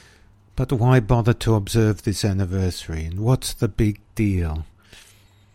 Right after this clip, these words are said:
Is it because the Reformation movement across Europe greatly affected social and political change? Is it because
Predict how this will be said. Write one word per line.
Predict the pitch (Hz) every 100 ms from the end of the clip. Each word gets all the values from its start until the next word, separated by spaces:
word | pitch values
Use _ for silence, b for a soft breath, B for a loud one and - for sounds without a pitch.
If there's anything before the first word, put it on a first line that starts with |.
| B _ _ _ _ -
Is | 147 139
it | 170
because | 156 - 143 113
the | 147
Reformation | 123 135 - 131 139 127 135 131
movement | 127 139 139 147 127 127
across | 120 - 135 127 - -
Europe | 120 127 127 117 -
greatly | - 117 131 - 120
affected | 117 - - 117 - - 113 -
social | - 127 120 - 123
and | 113
political | 110 113 113 135 - 117
change? | - - 113 107 127 170 170 - - b b b b b b b b - - _ _ _ - - _ - b b b b
Is | 135 156
it | 156
because | 147 - 143 120 - -